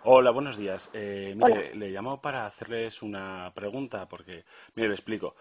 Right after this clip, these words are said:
Speaker 1: Eh, yo represento a, a una plataforma proolímpica de Soria. Entonces,
Speaker 2: Ujú.
Speaker 1: queríamos saber, nos acabamos de enterar hace poco que Madrid nos iba a presentar a las Olimpiadas de dos mil veinticuatro. Entonces,
Speaker 2: Sí.
Speaker 1: queríamos nosotros saber si existe la posibilidad de presentar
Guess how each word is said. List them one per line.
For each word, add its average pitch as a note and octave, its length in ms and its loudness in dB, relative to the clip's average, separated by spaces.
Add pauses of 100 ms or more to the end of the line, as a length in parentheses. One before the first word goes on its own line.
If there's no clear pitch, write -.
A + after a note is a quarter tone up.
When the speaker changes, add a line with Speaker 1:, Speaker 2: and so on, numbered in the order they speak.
(240)
Speaker 1:
Eh, G2 600 -6
yo A2 240 -6
represento C3 560 -6
a, D#2+ 480 -6
a C2+ 160 -10
una F#2 160 -10
plataforma G#2+ 760 -6
proolímpica G#2 800 -6
de G2 100 -8
Soria. F2 440 -12 (340)
Entonces, G3+ 320 -8
Speaker 2:
Ujú. A#3+ 80 6
Speaker 1:
queríamos G#3+ 360 4
saber, B2+ 340 -2
nos F#2+ 180 -14
acabamos F#2 360 -10
de G#2 40 -8
enterar G#2 440 -8 (420)
hace F#2 400 -12
poco G2+ 320 -10
que G2 160 -6
Madrid F2+ 340 -10
nos F#2+ 220 -10
iba F#2+ 140 -8
a F#2 60 -10
presentar F#2 640 -8 (440)
a G2 120 -8
las F2 380 -8
Olimpiadas F2+ 400 -10
de F2+ 80 -12
dos F2 120 -12
mil F#2 140 -12
veinticuatro. F#2 640 -8 (320)
Entonces, - 260 -10
Speaker 2:
Sí. - 60 -6
Speaker 1:
queríamos B2 300 4
nosotros A#2+ 480 -10
saber G#2+ 260 -8
si G#2+ 120 -12
existe G2+ 280 -12
la A2 80 -4
posibilidad G#2 380 -10
de A2 80 -6
presentar F#2+ 600 -4